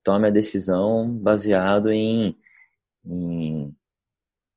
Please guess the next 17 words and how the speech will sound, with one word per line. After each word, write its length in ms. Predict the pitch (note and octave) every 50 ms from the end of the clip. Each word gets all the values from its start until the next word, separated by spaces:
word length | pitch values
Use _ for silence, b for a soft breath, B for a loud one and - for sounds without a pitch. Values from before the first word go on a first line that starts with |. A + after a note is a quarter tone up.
| _ _ _ _ _ _ _ _ _ _ _
em 240 | F2+ F2 F2 F2 E2+ F2
realmente 760 | G2 F#2+ G2 G#2 G2 F#2+ G2+ G2+ - - A2 A2 A2 G2+ - -
argumentos, 1120 | - F#2+ G2+ F#2 G#2 A2 G#2+ G2 F#2+ G2+ G#2 G#2+ G#2 A#2 A#2+ A#2 A2+ G#2+ - - - - - -
é, 500 | F2 F2+ F2+ F2+ F2 E2+ E2 E2 D#2+ D#2+ -
convincentes 840 | - - G2 F#2+ F#2 G#2 G2+ G2 - - G2 G#2 G#2+ - A#2 A2 G#2+ A#2
e, 680 | A#2 A#2+ A#2+ A#2+ A#2+ A#2+ A2+ G#2+ F#2+ E2+ D2 D2+ D2+ _ _ _ _ _ _ _ _ _
e 80 | - F2
reais. 640 | F#2 A2+ A#2 B2+ G#2+ F#2 F2 E2 E2 - - - - _ _ _ _ _ _ _ _ _ _ _ _ _ _ -
Então, 1120 | G2+ F#2+ - _ - G#2+ A2+ A#2+ A#2+ B2+ C3 B2+ B2+ B2 A#2+ A2+ G#2 F#2 F2 D#2+ D2+ D2+ _ _ _ _ _ _ _ _ _ -
nessa 320 | G2+ G2+ B2+ B2 - C#3
oportunidade 760 | B2+ C3 - - B2+ A#2+ - B2 A#2 A2+ A#2+ B2+ B2+ - -
também 200 | - C3 C3 C3
comigo 380 | - - - C3 C3 C3+ C#3
não 180 | C3+ C#3 D3 C#3+
foi 220 | - - D3 D3
diferente, 680 | D3 C#3+ - - D3+ B2+ A#2 A#2 A#2+ B2 A#2+ - - -
né? 220 | G2 G2 G#2+ G#2+